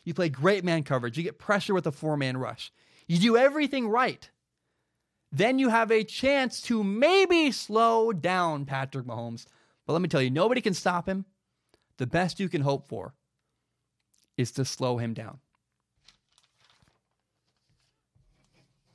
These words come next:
All right. Um, I wanna now shift gears to Robert Saleh,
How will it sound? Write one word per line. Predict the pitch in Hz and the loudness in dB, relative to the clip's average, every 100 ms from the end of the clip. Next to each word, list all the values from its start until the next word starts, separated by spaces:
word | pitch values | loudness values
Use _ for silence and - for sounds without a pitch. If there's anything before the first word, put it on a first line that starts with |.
| _ _ _ _ _ | _ _ _ _ _
All | 135 | -6
right. | 120 107 - | -6 -8 -10
Um, | 147 175 175 165 | -2 0 0 0
I | 180 | -2
wanna | 294 370 | -2 -2
now | 330 240 | -2 -4
shift | - 175 | -4 -6
gears | 139 156 156 147 139 | -4 -2 -2 -4 -8
to | - 135 131 131 123 - _ _ _ _ _ _ _ | -6 -4 -2 -4 -6 -10 _ _ _ _ _ _ _
Robert | 147 156 180 165 | -2 0 0 -2
Saleh, | - 156 143 139 127 117 | -4 -2 0 -2 -4 -8